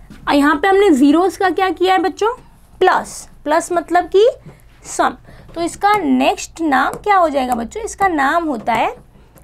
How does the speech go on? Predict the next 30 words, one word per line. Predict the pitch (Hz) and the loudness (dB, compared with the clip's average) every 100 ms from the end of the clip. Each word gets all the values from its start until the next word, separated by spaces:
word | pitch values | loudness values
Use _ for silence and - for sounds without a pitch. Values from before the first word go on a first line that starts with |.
| 311 | -16
इसको | 262 - 392 | -8 -2 0
बोलते | 294 254 233 330 | 0 -2 0 0
हैं | 415 | 0
sum | - - 277 269 | -4 -2 0 2
of | 277 285 220 | 2 0 -6
zeros। | 180 226 247 - - | -6 -4 -6 -10 -6
क्या | 262 277 | -2 0
बोलते | 302 294 311 | 0 -2 0
हैं, | 349 - - - - - - - - - - - - - - - | 0 -2 -14 -18 -20 -20 -20 -20 -18 -16 -16 -20 -20 -20 -20 -14
sum | - - 277 262 | -8 0 2 4
of | 254 220 | 4 0
zeros। | 185 196 - - - - - - - - - - - - - - - - - - - - - - | -4 -8 -8 -12 -16 -16 -20 -20 -20 -20 -14 -14 -14 -20 -20 -20 -20 -20 -20 -20 -20 -20 -14 -2
और | 254 262 | 0 2
alpha | 254 254 - 349 | 2 0 0 2
into | 349 339 370 | 2 2 2
beta, | 359 359 427 | 2 2 0
इसका | 381 302 339 | 0 -2 -2
नाम | 320 311 320 | 0 2 2
क्या | 339 | 0
बोलेंगे | 339 339 349 359 | 0 -2 -2 0
बच्चों, | 370 285 440 - - - - - - - - - - - - - - - - - - - - - - | -2 -2 -4 -6 -16 -20 -20 -20 -20 -20 -20 -20 -20 -18 -18 -20 -20 -20 -20 -20 -20 -20 -20 -20 -10
Product, | 247 254 240 277 285 - - | -2 2 2 2 0 -4 -8
क्योंकि | - 240 285 | -2 2 2
alpha | 240 247 302 | 2 0 0
और | 302 | 2
beta | 269 285 294 | 0 -2 -2
को | 294 | -2
मैंने | 302 294 302 | -2 -2 -2
क्या | 311 | -4
किया, | 302 311 349 | -2 -2 -2